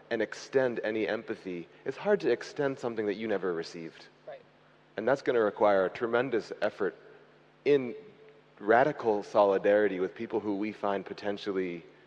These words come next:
Speaker 1: deplorable, or whatever words you wanna use, of standing in radical solidarity with them, of recognizing their pain as a way to enable them to recognize the pain of others.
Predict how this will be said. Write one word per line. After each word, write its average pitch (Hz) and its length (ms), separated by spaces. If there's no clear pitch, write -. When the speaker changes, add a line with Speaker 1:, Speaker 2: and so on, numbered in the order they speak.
Speaker 1:
deplorable, 101 600
or 101 220
whatever 98 300
words 101 240
you 98 80
wanna 92 220
use, 113 480
of 95 100
standing 117 400
in 107 140
radical 104 360
solidarity 92 680
with 90 200
them, 85 280
of 101 200
recognizing 110 760
their 95 160
pain 117 300
as 95 160
a 92 60
way 95 200
to - 140
enable 92 320
them 90 180
to 87 100
recognize 82 500
the - 80
pain 82 260
of 73 100
others. 62 400